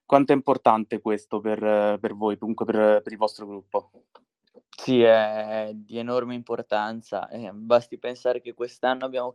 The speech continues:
Speaker 2: cambiato, mi pare, eh, dieci componenti del roster, e, mm, cambiare anche l'allenatore sarebbe stato qualcosa di,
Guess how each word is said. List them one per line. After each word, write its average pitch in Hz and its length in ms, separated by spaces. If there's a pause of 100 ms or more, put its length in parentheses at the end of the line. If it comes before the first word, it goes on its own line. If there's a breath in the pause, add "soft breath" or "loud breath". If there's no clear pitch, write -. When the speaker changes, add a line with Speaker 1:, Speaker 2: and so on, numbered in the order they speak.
(140)
Speaker 2:
cambiato, 120 560
mi 120 140
pare, 110 420 (400)
eh, 101 240
dieci 131 400
componenti 127 680
del 117 160
roster, 123 680 (460)
e, 101 580
mm, - 540 (220)
cambiare 131 580
anche 127 320
l'allenatore 117 640
sarebbe 107 360
stato 104 340
qualcosa 101 520
di, 98 360